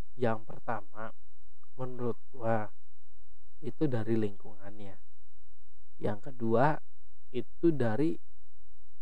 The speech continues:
eh, pergaulannya. Nah, maksud gua dari lingkungan itu lingkungan rumahnya ya, bukan lingkungan sekolah, bukan itu. Itu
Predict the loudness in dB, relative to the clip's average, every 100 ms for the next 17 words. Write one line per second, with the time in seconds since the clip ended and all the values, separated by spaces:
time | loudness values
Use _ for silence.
0 | -2 0 0 0 0 0 0 2 4 4
1 | 4 2 2 0 -2 -2 -2 -2 -2 -2
2 | -2 0 2 2 2 4 4 4 0 2
3 | 2 0 0 -2 -2 0 0 0 0 0
4 | 0 0 0 0 0 0 -2 -2 -2 -2
5 | -2 -2 0 0 0 0 -2 -2 -2 0
6 | 0 0 2 2 0 0 0 0 0 0
7 | 0 0 0 0 0 0 0 2 4 4
8 | 2